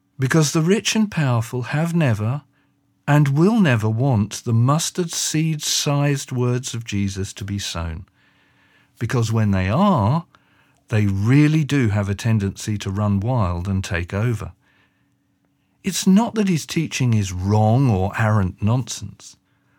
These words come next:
Rather, it is that we,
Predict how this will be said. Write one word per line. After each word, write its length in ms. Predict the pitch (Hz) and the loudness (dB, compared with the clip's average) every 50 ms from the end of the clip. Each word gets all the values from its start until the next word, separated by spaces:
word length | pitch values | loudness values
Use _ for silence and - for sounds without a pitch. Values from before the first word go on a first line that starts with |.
| _ _ _ _ | _ _ _ _
Rather, 640 | - 113 143 165 202 214 190 139 98 90 87 92 107 - _ _ _ _ _ _ _ _ _ _ _ _ | 0 2 4 4 6 4 4 2 0 -4 -8 -8 -10 -14 _ _ _ _ _ _ _ _ _ _ _ _
it 160 | 143 - - | -6 -2 0
is 200 | 156 143 127 - | 0 0 0 -2
that 320 | - 143 135 - 127 123 117 | -4 -4 -4 -4 -4 -2 -2
we, 720 | 123 139 165 196 226 220 180 131 107 110 143 175 190 - | 0 2 2 2 2 2 2 2 0 0 -2 -4 -8 -10